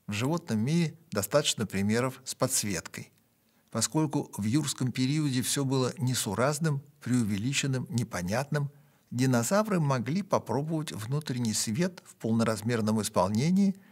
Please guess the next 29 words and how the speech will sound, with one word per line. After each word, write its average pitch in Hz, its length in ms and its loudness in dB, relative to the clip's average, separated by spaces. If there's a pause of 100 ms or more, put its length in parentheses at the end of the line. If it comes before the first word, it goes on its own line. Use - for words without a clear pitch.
(180)
не 196 120 8
ограничиваясь 156 880 2
отдельными 147 720 -2
органами 165 560 2
или 147 300 -2
частями 156 500 0
тела, 131 480 2 (480)
как 135 180 0
это 131 160 0
случилось 160 640 2
с - 140 -4
их 135 180 0
более 131 420 2
поздними 120 520 2
потомками, 151 800 2 (340)
например, 139 480 2
драконами, 123 840 0 (420)
у 127 100 -4
которых 131 540 0
светились 123 540 0
только 110 300 0
глаза, 104 580 0 (360)
а 120 100 -2
всё 123 200 0
остальное 123 440 2
компенсировалось 131 1000 -2 (180)
пламенем 120 560 2
изо 120 260 4
рта. - 360 -4